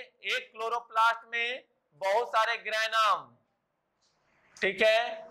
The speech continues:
और एक ग्रैनम में क्या होते हैं? बहुत सारे thylakoid।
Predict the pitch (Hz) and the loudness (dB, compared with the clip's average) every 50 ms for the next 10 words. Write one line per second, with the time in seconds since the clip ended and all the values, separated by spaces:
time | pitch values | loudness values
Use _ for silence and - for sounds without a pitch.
0 | - - 165 170 185 190 175 - - 208 220 247 262 - 226 196 202 220 220 226 | -4 0 2 2 2 2 0 -2 -4 -4 -4 -4 -6 -8 -10 -6 -2 -2 0 0
1 | 226 226 233 240 233 226 233 220 226 233 226 226 226 233 240 233 - 247 233 233 | 0 0 -2 -2 -2 -4 -8 -10 -4 0 2 4 4 4 0 -2 -6 -10 -10 -6
2 | 233 240 240 240 254 269 - _ _ _ _ _ _ 151 143 151 180 185 190 214 | -6 -6 -6 -6 -8 -10 -14 _ _ _ _ _ _ _ _ 0 2 2 4 2
3 | 233 226 226 233 220 220 226 226 233 240 247 269 269 277 - _ _ _ _ _ | 2 -2 -2 2 2 2 2 2 0 0 0 -2 -4 -6 -10 _ _ _ _ _
4 | _ _ _ _ - 175 170 175 185 196 214 214 214 214 214 208 214 214 214 208 | _ _ _ _ -2 2 2 2 4 4 4 4 2 2 -2 -4 0 2 2 4
5 | 208 208 196 180 156 131 117 110 104 - _ | 2 2 0 -2 -2 -6 -8 -12 -20 -20 _